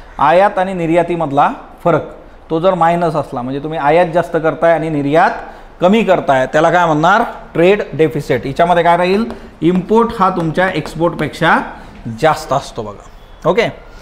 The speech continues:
आता कुणाचा आयात जास्त असणार आहे बरं? भारताची की चीनची? आपली, है ना? आपल्याकडं इथून तिथून सगळं चायना आहे बघा. ओके, म्हणजे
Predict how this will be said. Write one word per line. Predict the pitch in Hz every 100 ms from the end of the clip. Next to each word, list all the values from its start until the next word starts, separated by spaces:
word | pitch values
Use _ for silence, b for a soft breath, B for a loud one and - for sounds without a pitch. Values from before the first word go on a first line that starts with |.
| B B B B
आता | - 233
कुणाचा | 226 226 254 254 370
आयात | 196 220 226
जास्त | 226 214 226
असणार | 214 208 202
आहे | 190
बरं? | 190 202 - - - - - - - - - - - -
भारताची | 131 160 160 185 185 226
की | 220
चीनची? | 196 214 202 214 233 233 - - - - - - - - -
आपली, | 165 175 135 110 - - -
है | 180
ना? | 180 - B B -
आपल्याकडं | 156 196 214 214
इथून | 220 214 226 226
तिथून | 220 190 214
सगळं | 208 170 190 -
चायना | 175 151 139
आहे | 113
बघा. | 110 - - - - - - - - - -
ओके, | 147 214 151 - - - - - -
म्हणजे | 143